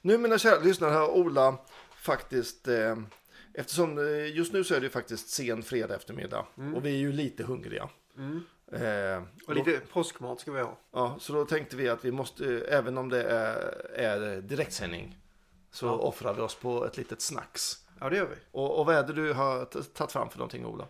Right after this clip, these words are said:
Speaker 2: Jag har, eh, eh, löskokt ett ägg
Speaker 1: Mm.
Speaker 2: som jag delat på. Och, eh,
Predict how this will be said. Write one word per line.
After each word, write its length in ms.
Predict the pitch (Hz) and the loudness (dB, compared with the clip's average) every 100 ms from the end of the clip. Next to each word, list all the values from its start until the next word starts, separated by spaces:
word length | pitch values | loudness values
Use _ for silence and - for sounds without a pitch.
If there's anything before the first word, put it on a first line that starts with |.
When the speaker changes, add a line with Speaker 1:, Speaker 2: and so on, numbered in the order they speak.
| _ | _
Speaker 2:
Jag 500 | - 143 156 147 147 | -6 -4 -2 -4 -6
har, 400 | 156 147 139 143 139 127 120 - - - - | -6 -6 -6 -6 -8 -10 -12 -16 -16 -18 -14
eh, 80 | 139 | -10
eh, 240 | 131 131 131 - _ _ _ - | -10 -10 -14 -18 _ _ _ -14
löskokt 760 | 175 180 131 - - - - | 2 2 2 -4 -6 -10 -10
ett 140 | 170 147 | -10 -6
ägg 320 | 110 - - _ _ _ - _ _ | -6 -8 -20 _ _ _ -20 _ _
Speaker 1:
Mm. 240 | 117 120 175 | -8 -4 -4
Speaker 2:
som 100 | 131 | -2
jag 100 | 131 | 0
delat 480 | 131 110 127 - - - - _ - | 0 0 -4 -16 -20 -20 -20 _ -6
på. 260 | 165 190 - - | -4 -4 -8 -12
Och, 460 | 139 127 - - | -10 -10 -14 -18
eh, 160 | - | -14